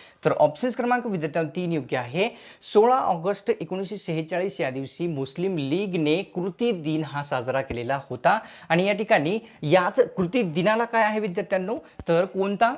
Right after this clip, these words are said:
या ठिकाणी कलकत्ता दंगल दिवस म्हणून या ठिकाणी संबोधले जाते किंवा ओळखले जात असते. पाहूया पुढचा प्रश्न.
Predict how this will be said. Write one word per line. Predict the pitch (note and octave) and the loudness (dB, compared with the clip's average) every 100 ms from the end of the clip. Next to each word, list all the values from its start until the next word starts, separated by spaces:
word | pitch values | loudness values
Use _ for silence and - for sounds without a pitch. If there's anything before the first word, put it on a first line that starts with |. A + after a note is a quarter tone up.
| - _ _ _ _ - | -8 _ _ _ _ 0
या | F#3 | 4
ठिकाणी | G3 G3+ E3 D#3+ G#3+ - _ _ _ - - | 4 6 4 4 -2 -8 _ _ _ -8 4
कलकत्ता | G#3 A3+ A#3 A#3 - E3+ E3 A3+ - _ - C#3 | 4 4 0 -4 0 0 0 -2 -18 _ -14 -4
दंगल | C3+ E3+ F#3+ A3 G#3+ | 2 2 4 2 2
दिवस | E3+ F3 F3 | 0 0 -2
म्हणून | E3+ D#3+ F3 - | -4 -2 -4 -2
या | C#3+ | -2
ठिकाणी | B2+ - C3+ F#3 - - - E3 | -2 -4 -4 -4 -8 -16 -4 0
संबोधले | D3+ E3 D#3+ E3+ | 2 2 2 2
जाते | C#3+ C3+ | 0 -2
किंवा | C#3 G3 C#4+ - - | -4 -4 -4 -6 2
ओळखले | E3+ E3+ G#3+ A#3+ | 4 4 2 0
जात | A#2+ G#2+ | -2 -6
असते. | G2+ - - - - - | -10 -12 -14 -14 -14 -12
पाहूया | G#2+ A2+ A2+ | -8 -6 -6
पुढचा | - A2+ - A#2+ | -6 -8 -4 -4
प्रश्न. | A#2+ - A3+ | -4 2 2